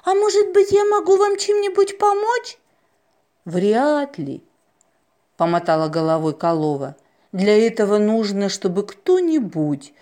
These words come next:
произнес: «Корова». А ты этого не можешь. Ну, неужели здесь нет никого, кто мог бы это сделать? Не знаю, может, кто-нибудь и есть,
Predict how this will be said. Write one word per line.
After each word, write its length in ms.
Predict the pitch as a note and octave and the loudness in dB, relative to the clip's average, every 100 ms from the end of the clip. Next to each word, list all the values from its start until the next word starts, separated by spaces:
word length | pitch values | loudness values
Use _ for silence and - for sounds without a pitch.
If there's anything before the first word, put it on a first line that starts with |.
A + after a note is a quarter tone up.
| _ _ | _ _
произнес: 920 | G3+ F3+ F3 D#3 D#3 D3+ C#3+ C3 - _ _ _ | -4 -2 0 -2 -6 -4 -4 -6 -12 _ _ _
«Корова». 1300 | F#3 F#3+ G3+ F#3 F#3 G3 G3+ G3 D#3+ C3+ B2+ - - _ _ _ _ _ | -2 0 0 -2 0 0 2 2 2 -2 -6 -6 -14 _ _ _ _ _
А 60 | E4 | -4
ты 220 | E4 C4+ | 0 0
этого 200 | - D#3+ | -2 -4
не 180 | D3+ D3 | -4 -6
можешь. 760 | C3 A#2+ A#2+ A#2 - - - _ _ _ _ _ _ - | -6 -6 -8 -10 -18 -20 -20 _ _ _ _ _ _ -6
Ну, 120 | F#4+ | -2
неужели 580 | G4+ G4+ F#4 G#4 F#4+ F4 | 0 0 2 4 4 4
здесь 260 | F4 F4+ | 2 0
нет 220 | F#4 E4+ | -2 -2
никого, 540 | F4 E4 E4 D#4 D#4+ D#4 - - | -4 0 0 0 -2 -4 -14 -18
кто 260 | - F4 | -2 -2
мог 440 | E4 E4 D#4+ C#4 B3+ | 0 2 2 0 -2
бы 80 | |
это 280 | C#4+ C#4 D4 | -2 0 -2
сделать? 600 | C4+ A#3+ B3 C#4 C4 B3+ B3+ _ _ _ _ _ _ | -2 -6 -2 0 0 0 -4 _ _ _ _ _ _
Не 160 | F#4 C4+ | -2 -2
знаю, 800 | D3+ C#3+ C#3 C3 C3 B2 C3 D#3 | -2 -6 -4 -4 -6 -10 -14 -8
может, 380 | A#3 F4 F#3+ - | -2 0 -2 -8
кто-нибудь 580 | - C3+ C#3 C#3 D#3+ F#3 | -8 -6 -8 -8 -10 -4
и 60 | |
есть, 500 | A3 C4 E4+ E4 - | -4 0 2 0 -4